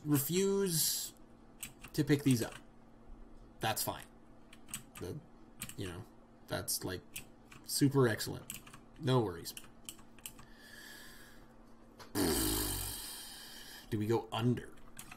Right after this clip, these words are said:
I don't really wanna go under. But I do want a place to start producing more oxygen. What's my report at? Thirty-two, minus sixty. Okay, so we weren't making a lot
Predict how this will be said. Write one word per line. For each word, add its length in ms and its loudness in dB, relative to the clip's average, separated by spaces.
I 100 -8
don't 200 -6
really 260 -6
wanna 320 -8
go 160 -8
under. 260 -10
But 320 2
I 140 -2
do 340 12
want 200 10
a 20 -2
place 600 4
to 140 0
start 500 2
producing 340 2
more 200 -2
oxygen. 540 -2
What's 160 -8
my 80 0
report 460 -2
at? 220 -6
Thirty-two, 960 0
minus 340 0
sixty. 460 -4
Okay, 280 -8
so 160 -6
we 80 -2
weren't 240 -2
making 360 4
a 60 8
lot 540 6